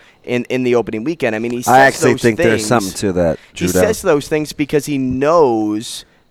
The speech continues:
Speaker 1: or, or because these guys, let's just say, he says those things because he knows these guys have the ability to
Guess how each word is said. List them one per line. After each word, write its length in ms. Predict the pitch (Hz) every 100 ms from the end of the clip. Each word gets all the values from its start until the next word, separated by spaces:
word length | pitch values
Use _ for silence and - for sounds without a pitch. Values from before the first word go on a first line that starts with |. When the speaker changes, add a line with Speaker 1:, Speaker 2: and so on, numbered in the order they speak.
| _ - -
Speaker 1:
or, 360 | 95 80 67 82
or 180 | 147 139
because 260 | 139 160
these 180 | 143 156
guys, 400 | 160 151 143 135 - - - - - - -
let's 180 | 240 -
just 120 | 214
say, 180 | 202 - -
he 160 | 156
says 220 | 196 277 262
those 140 | 240
things 140 | 226
because 220 | - 185 170
he 60 |
knows 200 | 156 160
these 120 | 165
guys 180 | 156 151
have 120 | 147
the 100 | 135
ability 500 | 135 104 139 147 139
to 540 | 131 - 131 117 113